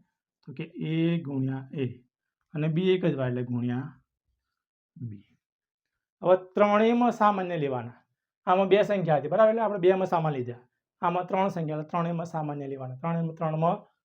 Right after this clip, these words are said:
સરખા હોવા જોઈએ. તો લખીએ આપણે કે સામાન્ય અવયવ. સામાન્ય અવયવ. તો જો આમાં બે છે, આમાં પણ બે છે અને આમાં પણ બે. ત્રણ એમાં આવવા જોઈએ, હં?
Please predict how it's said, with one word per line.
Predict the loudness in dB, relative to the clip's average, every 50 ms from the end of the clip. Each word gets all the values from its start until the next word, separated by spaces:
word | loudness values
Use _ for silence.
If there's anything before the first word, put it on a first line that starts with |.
| _ _ _
સરખા | -2 -2 0 2 0
હોવા | 0 2 0 0 0 0 -2 -4 -8 -6
જોઈએ. | -2 0 0 0 0 -4 -8 -10 -12 _ _ _ _ _ _ _ _ _
તો | -4
લખીએ | -2 -2 0 2 4 4
આપણે | 4 4 2 0
કે | -2 -2
સામાન્ય | -4 -2 -2 -2 -2 0 0 0 0 2 0 0 0
અવયવ. | 0 0 0 0 -2 -4 -6 -8 -12 _ _ _ _ _ _ _ _ _ _ _ _ _ _ _ _ _ _ _ _ _ _ _ _ _ _ _ _
સામાન્ય | _ -6 -4 -2 -2 0 0 0 0 2 2 2 2 0 -2 -4 -6 -8 -12 _ _ _ _ _ _ _ _ _ _ _ _ _ _ _ _ _ _ _ _ _ _ _ _ _ -8
અવયવ. | -6 -4 -4 -2 -2 -2 -2 -2 -2 -4 -8 -12 -18 _ _ _ _ _ _ _ _ _ _ _ _ _ _ _ _ _ _ _ _ _ _ _ _ _ _ _ _ _ _ _ _ _
તો | -10 -6
જો | 0 4 6
આમાં | 6 6 6 2 -2 -2
બે | -4 -4 -4
છે, | -4 -4 -6 -6 -4 -6 -8 -10 -10 -8
આમાં | -6 -6 -6 -4 -4
પણ | -4 -2 -2
બે | -2 -2 -2
છે | -2 -4
અને | -6 -6
આમાં | -4 -4 -4 -4
પણ | -4 -6 -6 -8
બે. | -10 -12 -16 -20 _ _ _ _ _ _ _ _ _ _ _ _ 0
ત્રણ | 4 6 6 6 6
એમાં | 6 6 6 8
આવવા | 8 8 8 6
જોઈએ, | 4 4 2 2 4
હં? | 4 2 2